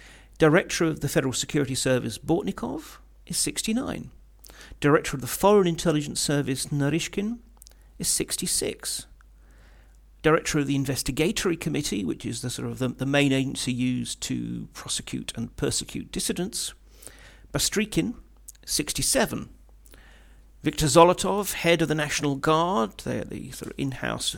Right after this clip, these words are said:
uh, leg breakers, also sixty-seven.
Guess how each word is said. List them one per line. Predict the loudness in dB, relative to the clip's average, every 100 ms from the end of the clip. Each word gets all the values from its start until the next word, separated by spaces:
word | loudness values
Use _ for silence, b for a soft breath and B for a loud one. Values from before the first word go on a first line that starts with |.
| -8
uh, | -8 -6 -6
leg | -4 0 0 2
breakers, | 2 2 0 -2 -2 b b b b b 0
also | 2 6 4 4
sixty-seven. | 0 -4 -4 -4 -4 -6 -12